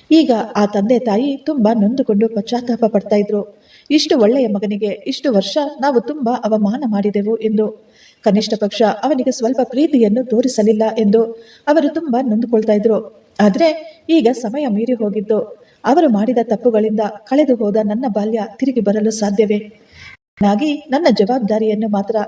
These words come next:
ನಾನು ಮಾಡಿ ಮುಗಿಸುತ್ತೇನೆ ಅಷ್ಟೇ. ಫ್ರೆಂಡ್ಸ್, ಈ ಸ್ಟೋರಿ ನಿಮಗೆ ಇಷ್ಟವಾಗಿದ್ದರೆ ಒಂದು ಲೈಕ್ ಮಾಡಿ ಮತ್ತು ನಮ್ಮ ಚಾನೆಲ್ ಅನ್ನು ಸಬ್ಸ್ಕ್ರೈಬ್ ಮಾಡಿಕೊಳ್ಳಿ.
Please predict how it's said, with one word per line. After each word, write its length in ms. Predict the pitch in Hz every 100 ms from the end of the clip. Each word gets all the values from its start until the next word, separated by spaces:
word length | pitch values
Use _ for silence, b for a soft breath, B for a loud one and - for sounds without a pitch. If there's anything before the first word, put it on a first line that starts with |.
| -
ನಾನು 240 | 247 269
ಮಾಡಿ 300 | 269 196 254
ಮುಗಿಸುತ್ತೇನೆ 600 | 233 202 226 220 220 202
ಅಷ್ಟೇ. 500 | 214 196 - 214 214 - _ _ _ _
ಫ್ರೆಂಡ್ಸ್, 400 | - 226 233 226 -
ಈ 180 | 302
ಸ್ಟೋರಿ 300 | 302 240 220
ನಿಮಗೆ 260 | 226 214 220
ಇಷ್ಟವಾಗಿದ್ದರೆ 680 | 214 220 262 208 214 208 226
ಒಂದು 200 | 220 208
ಲೈಕ್ 260 | 202 196 208
ಮಾಡಿ 200 | 214 311 - b b
ಮತ್ತು 180 | 233 208
ನಮ್ಮ 180 | 202 196
ಚಾನೆಲ್ 340 | 202 208 233 208
ಅನ್ನು 160 | 226
ಸಬ್ಸ್ಕ್ರೈಬ್ 440 | 285 247 - 262 262
ಮಾಡಿಕೊಳ್ಳಿ. 480 | 208 220 208 202